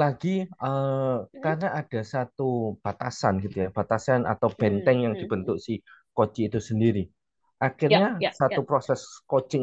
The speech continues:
Speaker 1: itu hanya, hanya head to head, hanya kepala dengan isi kepala
Speaker 2: Hmm.
Speaker 1: dengan isi kepala gitu ya.
Speaker 2: Ya,
Speaker 1: Tapi sebenarnya
Speaker 2: ya.
Speaker 1: coaching itu tidak terbatas pada head to head seperti itu aja. Tapi bagaimana
Speaker 2: Hmm.
Speaker 1: going deep?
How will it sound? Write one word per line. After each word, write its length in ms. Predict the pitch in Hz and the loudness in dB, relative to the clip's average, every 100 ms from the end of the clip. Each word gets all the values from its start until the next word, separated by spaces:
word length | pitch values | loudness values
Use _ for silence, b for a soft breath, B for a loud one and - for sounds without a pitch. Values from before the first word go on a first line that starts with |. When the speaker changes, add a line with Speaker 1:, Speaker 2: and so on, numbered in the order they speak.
| 135 | 2
Speaker 1:
itu 140 | 214 190 123 | 2 2 4
hanya, 240 | 113 113 110 104 - - | 4 4 2 0 -6 -2
hanya 180 | 110 110 95 | 0 0 2
head 120 | 117 - | 0 2
to 60 | 170 | 0
head, 120 | 107 - _ _ 117 | -2 -4 _ _ -2
hanya 180 | 117 123 | 0 -2
kepala 260 | - 147 170 156 | 0 2 2 2
dengan 180 | 127 - | -2 -2
isi 100 | 247 254 | -2 0
kepala 220 | 247 190 | 2 2
Speaker 2:
Hmm. 60 | 165 | 2
Speaker 1:
dengan 160 | 127 113 | 0 -6
isi 100 | 117 - | -10 -6
kepala 260 | 117 120 107 101 | -2 0 0 -4
gitu 120 | 95 95 | -6 -6
ya. 40 | - _ _ _ _ - | -8 _ _ _ _ 0
Speaker 2:
Ya, 120 | 131 | 2
Speaker 1:
Tapi 60 | 220 | 2
sebenarnya 260 | 233 139 160 | 2 0 2
Speaker 2:
ya. 20 | |
Speaker 1:
coaching 240 | 147 - 135 | 0 0 -4
itu 100 | 139 196 | 0 -2
tidak 180 | 165 - - | 0 0 0
terbatas 460 | 110 107 95 - 117 | -2 -2 -2 -2 -2
pada 180 | 113 104 87 | 0 0 0
head 120 | 117 - | -2 -2
to 60 | 127 | -2
head 120 | 101 - | -4 -4
seperti 260 | - - - 82 | -10 -10 -10 -8
itu 100 | 123 143 | -4 -6
aja. 200 | - 90 - _ _ _ | -4 -8 -8 _ _ _
Tapi 140 | 131 170 117 | -6 -2 -2
bagaimana 480 | 101 110 110 117 131 | 0 -2 0 0 -2
Speaker 2:
Hmm. 160 | 311 320 _ _ _ _ _ _ _ - | -2 -10 _ _ _ _ _ _ _ 2
Speaker 1:
going 280 | 131 123 120 | 2 2 -2
deep? 140 | 127 | -6